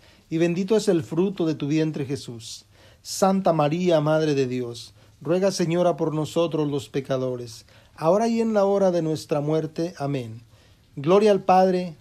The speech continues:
al Hijo y al Espíritu Santo, como era en el principio, ahora y siempre, por los siglos de los siglos.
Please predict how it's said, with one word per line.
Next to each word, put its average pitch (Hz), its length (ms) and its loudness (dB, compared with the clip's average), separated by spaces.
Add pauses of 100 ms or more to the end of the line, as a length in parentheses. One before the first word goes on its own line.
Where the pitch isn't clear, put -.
al 165 180 0
Hijo 190 380 0
y 180 140 2
al 165 120 4
Espíritu 156 540 -4
Santo, 117 460 -10 (420)
como 151 240 2
era 220 240 8
en 208 80 4
el 190 160 2
principio, 160 840 -4
ahora 180 280 2
y 190 60 0
siempre, 185 580 2
por 151 260 0
los 151 200 0
siglos 143 440 -4
de 135 120 -2
los 123 180 -6
siglos. 123 600 -8